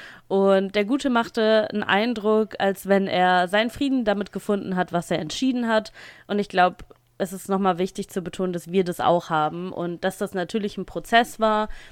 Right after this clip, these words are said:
und dass man nicht immer automatisch on the same page ist mit allem und wir auch ein bisschen gebraucht haben, um über Dinge zu sprechen und dass auch ganz natürlich ist, wenn man eine Entscheidung gemeinsam trifft, denn dieser Podcast ist und war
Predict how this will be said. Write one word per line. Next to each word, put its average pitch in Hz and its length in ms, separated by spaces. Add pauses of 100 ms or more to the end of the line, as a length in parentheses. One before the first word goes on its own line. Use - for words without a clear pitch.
(120)
und 196 160
dass 190 160
man 190 240
nicht 226 220
immer 208 280
automatisch 190 1000
on 190 180
the 175 60
same 180 300
page 208 340
ist - 180
mit 180 160
allem 180 280
und 175 160
wir 165 160
auch 190 100
ein 190 80
bisschen 165 260
gebraucht 156 520
haben, 165 200
um 160 140
über 160 160
Dinge 160 240
zu 226 140
sprechen 233 540 (440)
und 190 400
dass 185 160
auch 175 160
ganz 180 300
natürlich 202 560
ist, 185 220
wenn 170 100
man 170 180
eine - 60
Entscheidung 175 420
gemeinsam 175 600
trifft, - 400
denn 170 120
dieser 170 220
Podcast - 460
ist - 320
und 185 140
war 202 360